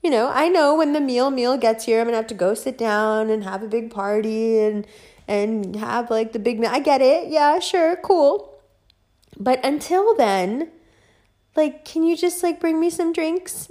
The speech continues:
and some, like, little snacks? Can I have some vegetable samosas, like, mini ones?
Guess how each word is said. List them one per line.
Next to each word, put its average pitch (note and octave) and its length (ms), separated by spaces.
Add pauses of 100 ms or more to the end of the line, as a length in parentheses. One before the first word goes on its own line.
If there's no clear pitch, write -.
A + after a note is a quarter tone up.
and D4+ 200
some, D#4 240
like, D4+ 240
little D4+ 200
snacks? C#4+ 560
Can D#4 120
I D4 80
have D4+ 200
some D#4 180
vegetable C4 500
samosas, B3+ 720
like, A#3+ 200
mini A#3 260
ones? C4 680